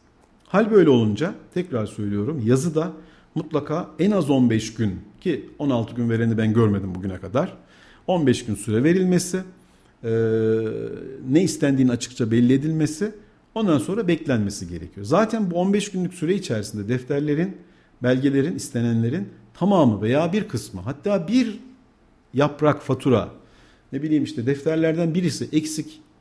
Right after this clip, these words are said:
ibraz edilirse ya da hiç ibraz edilmezse, e, üç yüz elli dokuzuncu madde gereğince gizleme suçu dediğimiz suç oluşuyor. Bütün bu şartların yerine gelmiş olması koşulda tabii ki.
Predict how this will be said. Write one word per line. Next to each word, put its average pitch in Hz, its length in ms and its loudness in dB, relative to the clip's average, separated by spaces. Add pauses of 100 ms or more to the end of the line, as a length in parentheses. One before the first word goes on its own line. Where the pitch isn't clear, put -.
(320)
ibraz 113 380 2
edilirse 98 540 -4
ya 131 120 6
da 120 60 2
hiç - 260 -4
ibraz 110 360 -4
edilmezse, 113 580 -4 (760)
e, 110 340 2
üç - 80 -10
yüz 165 120 0
elli 165 160 4
dokuzuncu 160 340 -2
madde 127 280 2
gereğince 110 440 2
gizleme 143 400 0
suçu 110 300 -8
dediğimiz 104 500 -2 (200)
suç - 240 -6
oluşuyor. 92 480 -8 (1080)
Bütün 175 220 -4
bu 151 60 0
şartların 127 400 -4
yerine 123 260 6
gelmiş 107 340 0
olması 107 280 -6
koşulda 101 400 -8
tabii 80 300 -16
ki. - 120 -20